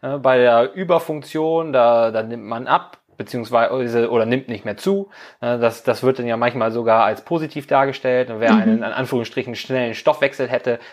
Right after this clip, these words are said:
Speaker 1: der hätte einen Vorteil gegenüber denen, die eventuell einen langsamen Stoffwechsel hätten. Und die Leute, die das Gefühl haben, sie können nicht abnehmen, ähm, schieben das häufig auch auf die Schilddrüse, ohne dass es vielleicht tatsächlich diagnostiziert ist. Das ist dann mehr so ein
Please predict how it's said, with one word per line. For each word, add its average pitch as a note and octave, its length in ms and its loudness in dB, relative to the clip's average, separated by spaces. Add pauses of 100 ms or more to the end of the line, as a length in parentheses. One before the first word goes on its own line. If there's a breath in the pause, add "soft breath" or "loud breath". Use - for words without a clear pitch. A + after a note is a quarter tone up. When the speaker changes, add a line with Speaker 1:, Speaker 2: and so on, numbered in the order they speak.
Speaker 1:
der A2+ 80 0
hätte A#2 100 0
einen G#2+ 100 -4
Vorteil D#3 360 2
gegenüber A2+ 400 -4
denen, B2 300 0
die G#2+ 220 -4 (200 loud breath)
eventuell A2+ 440 0
einen A2 120 -2
langsamen A#2+ 480 2
Stoffwechsel G#2+ 500 -2
hätten. G2 300 -6
Und G2 200 -12
die A#2 60 -2
Leute, A#2 320 2
die G#2+ 280 -6 (180 loud breath)
das G2+ 140 -10
Gefühl A2 240 -2
haben, G#2+ 120 2
sie G#2 120 -8
können A#2 280 -2
nicht - 360 -8
abnehmen, D#3+ 960 -2 (280 loud breath)
ähm, B2 360 0
schieben C3 260 -2
das A#2+ 180 0
häufig B2 360 0
auch A#2 240 4
auf A2+ 240 0
die G#2+ 320 -8
Schilddrüse, C3+ 960 -2
ohne C3+ 180 4
dass A#2+ 160 0
es A2+ 80 -8
vielleicht G#2+ 380 -2
tatsächlich G#2 420 -2
diagnostiziert A2 680 -4
ist. C3+ 120 -2
Das G#2+ 80 -8
ist G2+ 160 -12
dann F#2 80 -12
mehr E2 140 -14
so E2+ 80 -16
ein E2+ 80 -18